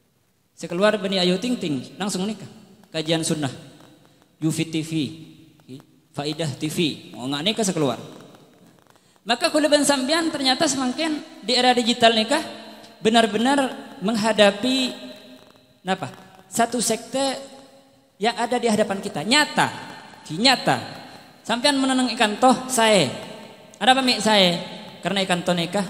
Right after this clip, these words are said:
bisa dibilang tak ada wahabina. Cek, cek label lah si wahabi setting, tak salah label lah. <laughs> Tak kok serang lagi. Ti, mun sampean ke kota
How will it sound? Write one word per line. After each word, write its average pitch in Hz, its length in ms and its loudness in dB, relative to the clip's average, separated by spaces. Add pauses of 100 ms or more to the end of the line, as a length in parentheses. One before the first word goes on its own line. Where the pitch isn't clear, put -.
(140)
bisa 175 260 0
dibilang 170 540 -2
tak 175 160 2
ada 175 100 2
wahabina. 160 540 2 (1120)
Cek, 156 160 -12
cek 156 140 -6
label 156 320 -2
lah 131 80 -2
si 131 80 -6
wahabi 135 320 -2
setting, - 260 -12 (220)
tak 120 100 -14
salah 127 220 -6
label 139 180 -6
lah. 104 80 -10 (800)
<laughs> - 640 -16
Tak - 100 -12
kok 131 140 -4
serang 143 320 -6
lagi. - 180 -14 (960)
Ti, 254 100 -8 (800)
mun 247 160 -4
sampean 254 380 0
ke 247 100 -4
kota 269 240 0